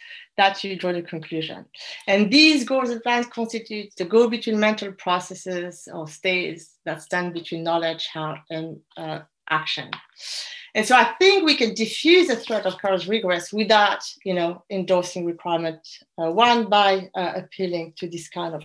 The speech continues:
picture. Now, I said at the beginning that many epistemologists of logic are attracted to the idea that logical knowledge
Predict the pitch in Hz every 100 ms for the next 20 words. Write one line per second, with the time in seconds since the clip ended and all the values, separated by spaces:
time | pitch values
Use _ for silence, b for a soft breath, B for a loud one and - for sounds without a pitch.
0 | _ - 160 - - _ _ B B B
1 | B B B B - 254 269 269 415 381
2 | 294 233 269 269 285 262 226 226 254 302
3 | 277 269 254 233 226 214 - 202 208 220
4 | 214 190 185 180 - 269 - - 185 170
5 | 185 180 180 185 170 165 170 190 190 190
6 | 196 196 185 180 - - -